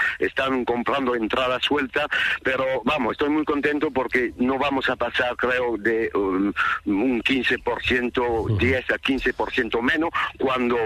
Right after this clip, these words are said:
Speaker 1: se puede tener el temor que en ciertas ferias haya un veinte o un veinticinco por ciento menos de espectador. No por falta de interés hacia la fiesta, sino que por la coyuntura económica.
Speaker 2: De-
Speaker 1: En Valencia estoy contento.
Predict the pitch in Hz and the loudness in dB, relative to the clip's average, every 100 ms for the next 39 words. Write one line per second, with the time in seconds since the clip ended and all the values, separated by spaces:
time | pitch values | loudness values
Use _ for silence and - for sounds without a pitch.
0 | 107 - - - - - - 123 - 165 | -2 -8 -14 -16 -20 -8 -2 -2 0 0
1 | 160 143 131 135 120 98 120 117 127 123 | 0 0 0 2 0 0 0 0 -2 -2
2 | 117 110 - 127 120 113 - 117 123 120 | -2 0 0 -2 -2 -4 -2 0 2 0
3 | 113 117 117 113 110 107 117 113 123 117 | 0 0 0 0 2 2 0 0 0 0
4 | 127 104 104 107 107 104 127 127 117 - | 0 0 2 2 2 2 2 0 -2 -2
5 | - 113 110 120 - - - 110 123 120 | 0 0 0 -2 0 -2 0 0 2 0
6 | 110 104 113 - 117 135 104 - 143 208 | -2 -2 -4 -2 -2 0 -2 -2 0 0
7 | 180 147 - 156 135 131 120 117 117 117 | -2 -2 -2 -2 0 0 2 2 0 0
8 | 123 113 104 120 110 110 131 151 147 - | 0 -2 0 0 0 0 0 0 -2 -2
9 | - - 127 127 120 - 120 - - - | -2 -2 0 0 -2 -2 -2 -2 -4 -4
10 | - 127 120 110 110 104 98 107 95 90 | -4 -2 0 0 0 0 0 0 0 -2
11 | 82 - - - 120 - 143 131 127 139 | 0 -2 0 2 0 0 -2 0 0 0
12 | 160 156 143 127 90 - - | 0 0 0 -2 -2 -4 -6